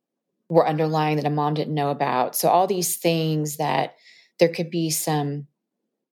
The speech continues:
preventative there too, I believe. Like in my situation, if I would have known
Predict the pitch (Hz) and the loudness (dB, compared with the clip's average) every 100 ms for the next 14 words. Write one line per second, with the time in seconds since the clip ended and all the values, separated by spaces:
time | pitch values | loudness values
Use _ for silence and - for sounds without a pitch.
0 | _ _ _ - 175 160 151 151 143 143 | _ _ _ -4 2 2 2 0 0 0
1 | 147 147 147 135 - - 156 143 - - | 0 2 2 0 -4 -2 0 0 0 -4
2 | 143 143 139 104 80 160 147 147 147 143 | -4 -4 -4 -6 -6 -2 0 0 0 0
3 | 151 151 - 156 156 151 151 143 147 143 | -2 -2 0 2 2 0 0 0 0 0
4 | 147 147 147 147 170 156 151 | -2 -4 -6 -4 -2 -4 -10